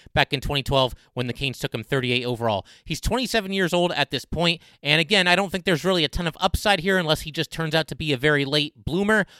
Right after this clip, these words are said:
although I'm not really sure how realistic that is at this point. He just hasn't ever really shown enough at the N H L level,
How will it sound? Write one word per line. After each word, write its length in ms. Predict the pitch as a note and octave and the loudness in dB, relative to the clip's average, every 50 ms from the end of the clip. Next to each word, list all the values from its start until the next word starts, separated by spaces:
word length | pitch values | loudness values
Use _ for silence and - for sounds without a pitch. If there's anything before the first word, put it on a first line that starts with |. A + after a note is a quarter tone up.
| - _ - | -18 _ 0
although 400 | A#2+ C#3 C#3+ A#2+ C#3+ D3+ D#3+ D3+ | 2 4 4 6 6 6 6 6
I'm 100 | C#3+ C#3 | 6 6
not 160 | D3+ D#3+ - | 4 2 2
really 220 | D3+ D#3+ E3 D3 | 2 2 2 2
sure 260 | B2 - - E3+ D#3+ | 0 -2 0 0 2
how 140 | C#3 D3+ D3+ | 4 4 2
realistic 480 | D3 D3+ D#3 D#3 D3+ C#3 - - C#3 - | 2 2 0 0 -2 -4 -6 -8 -4 -2
that 180 | C#3+ C3+ - | -2 -2 -2
is 160 | - D#3+ D3 C3 | -4 -6 -8 -8
at 120 | C3 - | -8 -8
this 160 | A#2 G#2+ - | -10 -12 -8
point. 400 | - - - F3 G#3 C4 B3+ - _ - - - - _ _ | -6 -2 0 0 0 0 -2 -6 _ -20 -20 -20 -20 _ _
He 140 | - D#3+ D#3+ | -8 -8 -6
just 260 | D3 G#3 A#3 - - | -4 -4 -4 -4 0
hasn't 460 | - G3+ G#3 G3+ F3 F#3+ G3 G3 - _ - | 2 2 4 4 2 0 -2 -4 -6 _ -2
ever 200 | F3 E3+ F3+ F3 | 0 0 2 2
really 220 | F3 F3 E3+ D3 | 2 2 2 0
shown 300 | A#2+ - - F#3 E3+ D3+ | -2 -2 -2 0 0 0
enough 360 | C3 C3 C#3+ F3 G#3+ F#3 - | 0 0 2 4 4 4 4
at 80 | F3 - | 2 -4
the 120 | C#3 C3+ | -6 -2
N 80 | D3 C#3+ | -2 -2
H 160 | C#3+ B2+ - | -2 0 0
L 100 | D3 C3+ | 0 2
level, 320 | C3 D3 C#3 C3 B2+ A2+ | 2 2 2 2 0 -2